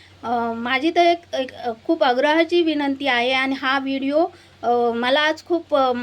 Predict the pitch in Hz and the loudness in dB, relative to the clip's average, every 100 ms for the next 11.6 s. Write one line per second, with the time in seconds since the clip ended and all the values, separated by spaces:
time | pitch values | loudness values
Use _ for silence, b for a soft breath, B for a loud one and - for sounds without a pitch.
0 | 240 240 240 262 330 320 294 277 254 233 | -6 -4 0 0 2 0 0 -2 -2 -2
1 | 262 262 254 262 269 277 294 B B 233 | -4 -2 -2 -4 -4 -4 -4 B B -4
2 | 247 285 320 349 311 294 285 269 262 240 | -2 2 4 4 2 0 0 0 2 2
3 | 233 226 214 208 220 - 233 285 302 294 | 2 -2 -4 -10 -12 -12 -6 -2 0 2
4 | 269 277 - 269 254 262 269 262 240 226 | 0 -2 -4 -6 -4 -2 2 2 2 -2
5 | - 247 294 320 330 330 339 302 269 240 | -2 0 2 2 2 2 0 0 -4 -8
6 | 226 226 240 294 - B - 247 269 277 | -10 -6 -4 -6 -12 B -4 -2 0 0
7 | 277 269 247 269 269 254 247 226 - B | 0 0 0 0 0 0 0 -2 -4 B
8 | B - 269 320 330 349 349 262 262 302 | B 0 2 4 4 2 0 -2 -2 -2
9 | - 339 311 320 311 302 277 262 - 294 | 2 4 4 2 2 2 0 -2 -4 -4
10 | 302 294 285 285 269 269 269 254 254 233 | -2 -4 -2 -2 0 -2 -2 0 2 0
11 | 254 269 269 294 302 359 | -2 -4 -6 -6 -4 -4